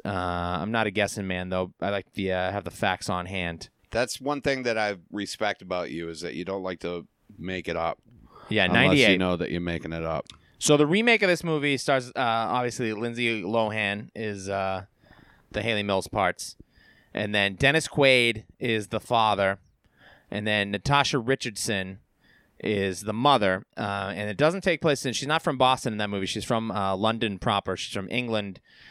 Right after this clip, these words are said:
Speaker 1: itself. And then it looks like, uh, somebody named Elaine Hendricks is the gold digger,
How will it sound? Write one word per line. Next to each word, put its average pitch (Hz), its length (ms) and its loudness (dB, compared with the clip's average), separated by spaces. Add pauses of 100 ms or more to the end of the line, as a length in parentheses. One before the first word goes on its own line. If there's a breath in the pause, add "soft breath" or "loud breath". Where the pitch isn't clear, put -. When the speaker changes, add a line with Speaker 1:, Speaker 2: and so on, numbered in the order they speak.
(320 loud breath)
Speaker 1:
itself. 107 680 0 (680 soft breath)
And 107 160 -2
then 117 180 2
it 120 80 0
looks 156 220 -2
like, 175 340 2
uh, 95 440 2
somebody 135 300 -2
named 107 280 -2
Elaine 110 500 -2
Hendricks 107 880 -4 (560 loud breath)
is 98 260 -4
the 98 100 -6
gold 104 320 0
digger, 92 480 0